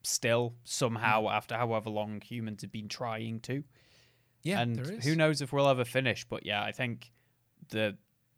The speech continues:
Speaker 1: waters of Earth are going to be the last frontier of the planet.
Speaker 2: Yeah, yeah. I don't think we'll, you know, <sighs>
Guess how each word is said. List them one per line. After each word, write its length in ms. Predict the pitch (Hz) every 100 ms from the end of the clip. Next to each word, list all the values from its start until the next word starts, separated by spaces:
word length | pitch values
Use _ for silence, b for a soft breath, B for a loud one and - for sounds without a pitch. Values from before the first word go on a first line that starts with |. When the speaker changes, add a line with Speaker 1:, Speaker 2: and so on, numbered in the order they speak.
| _ -
Speaker 1:
waters 600 | 113 120 117 120 120 107
of 120 | 107
Earth 300 | 107 101 -
are 40 | 107
going 220 | 101 104
to 100 | -
be 100 | 104
the 80 | 101
last 400 | 104 98 - - _
frontier 600 | - 110 101 104 104 98 - _
of 280 | 101 101 -
the 100 | -
planet. 500 | 113 - 107 101 - - _ _
Speaker 2:
Yeah, 300 | 127 120 113
yeah. 200 | 110 104
I 80 | 143
don't 220 | 160 160
think 220 | 151 131 127
we'll, 420 | 120 120 110 - _ _ _ _ _ _ _
you 100 | 131
know, 240 | 107 107 - b b b b b b b _ _ _
<sighs> 60 | B